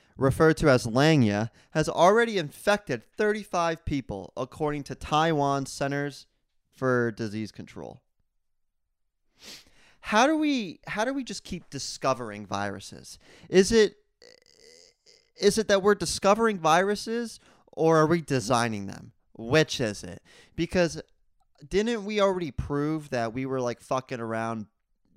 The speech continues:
designing covid in China? Is it, I mean, isn't that what we were doing? I don't really understand how we keep finding diseases. How do you even find a disease? It's like, "Oh shit,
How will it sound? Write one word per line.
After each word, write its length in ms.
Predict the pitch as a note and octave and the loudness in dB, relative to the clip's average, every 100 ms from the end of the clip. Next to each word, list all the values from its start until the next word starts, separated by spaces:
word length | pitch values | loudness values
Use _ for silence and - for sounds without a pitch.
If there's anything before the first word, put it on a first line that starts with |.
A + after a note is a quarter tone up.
| - _ _ | -20 _ _
designing 540 | C3 A2+ B2 A#2+ A#2 G#2+ | -2 -2 -2 -4 -6 -6
covid 420 | A#2 A2 B2 B2+ _ _ _ _ _ _ _ _ _ _ _ - | -4 -2 -4 -10 _ _ _ _ _ _ _ _ _ _ _ -6
in 420 | A#2+ A#2 A#2 - - | -4 -4 -6 -12 -14
China? 520 | - B2 B2 C#3 D3+ | -4 -4 -4 -8 -10
Is 160 | - B2 | -10 -10
it, 200 | - - | -10 -12
I 60 | - | -10
mean, 260 | B2 B2 - _ - | -8 -10 -12 _ -14
isn't 260 | C3 D#3 | -12 -8
that 140 | D#3 D3 | -8 -6
what 100 | C3+ | -6
we 100 | D3 | -6
were 140 | C3+ | -6
doing? 400 | A2+ C3 D3+ D#3+ _ - - | -4 -4 -4 -8 _ -20 -8
I 100 | D3 | 0
don't 160 | F#3 A3 | 2 2
really 160 | A3 | -2
understand 360 | F#3+ D#3 - D#3+ | -4 -6 -6 -2
how 100 | D3+ | -2
we 120 | C#3+ | -2
keep 260 | - D3 - | -8 -16 -16
finding 600 | - C3 C3 B2+ G#2+ G#2+ | -8 -4 -4 -4 -8 -10
diseases. 640 | G#2 F#2+ B2 G#2 E2 - - _ | -12 -10 -10 -10 -14 -18 -20 _
How 180 | - F3+ | -6 -2
do 80 | G#3+ | 0
you 100 | A3 | 0
even 240 | G#3 D#3+ | -2 -4
find 640 | - - B2+ B2+ A#2 G#2 - | -6 -6 0 2 2 -2 -6
a 60 | G2 | -4
disease? 440 | G#2+ G#2 A#2+ G#2 | -4 -4 -6 -8
It's 80 | A2+ | -8
like, 120 | D#3 | -6
"Oh 160 | G3 F#3+ | -4 -4
shit, 360 | - A3 F#3+ | -2 -2 -2